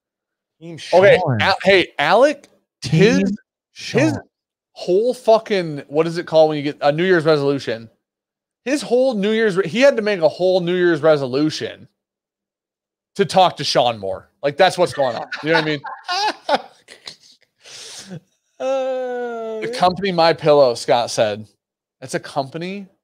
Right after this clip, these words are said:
Speaker 2: It's called My Pi-, is it called My Pillow?
Speaker 1: I,
Speaker 2: My
Speaker 1: I saw
Speaker 2: Pillow guy
Speaker 1: this
Speaker 2: got
Speaker 1: new
Speaker 2: banned
Speaker 1: one
Speaker 2: from a
Speaker 1: that's
Speaker 2: lot
Speaker 1: like
Speaker 2: of
Speaker 1: a
Speaker 2: stuff. I don't know anything about this pillow situation.
Speaker 1: What?
Speaker 2: <laughs>
Speaker 1: What was the man?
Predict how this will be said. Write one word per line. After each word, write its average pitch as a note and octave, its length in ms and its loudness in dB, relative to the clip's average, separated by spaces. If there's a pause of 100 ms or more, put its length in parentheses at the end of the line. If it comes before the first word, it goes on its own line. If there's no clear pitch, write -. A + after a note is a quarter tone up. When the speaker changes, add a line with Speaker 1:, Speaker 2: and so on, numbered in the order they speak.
(160)
Speaker 2:
It's - 60 -20
called D3 280 2
My C#3 160 2
Pi-, C#3+ 100 0
is C3+ 120 2
it B2+ 100 -6
called B2 240 0
My C3+ 120 0
Pillow? B2+ 540 -2 (1400)
Speaker 1:
I, - 120 -12
Speaker 2:
My C#3 80 2
Speaker 1:
I - 40 6
saw - 120 -2
Speaker 2:
Pillow D4 120 8
guy A#3+ 80 8
Speaker 1:
this C#3+ 80 2
Speaker 2:
got D3+ 200 2
Speaker 1:
new C#3 140 2
Speaker 2:
banned A3 120 4
Speaker 1:
one D3 80 2
Speaker 2:
from B2+ 100 2
a - 20 0
Speaker 1:
that's - 120 2
Speaker 2:
lot - 80 4
Speaker 1:
like - 120 -2
Speaker 2:
of - 100 -12
Speaker 1:
a - 60 0
Speaker 2:
stuff. B3 140 -2 (200)
I D3+ 120 2
don't G3 100 0
know F3+ 100 0
anything D3 360 -2
about C3 240 0
this B2+ 160 -10
pillow B2 300 -2
situation. A2+ 760 -10 (1700)
Speaker 1:
What? A3 280 -6 (4000)
Speaker 2:
<laughs> - 80 -20 (560)
Speaker 1:
What F#3 240 -4
was D#3 220 -6
the B2+ 80 -4
man? C3+ 500 -8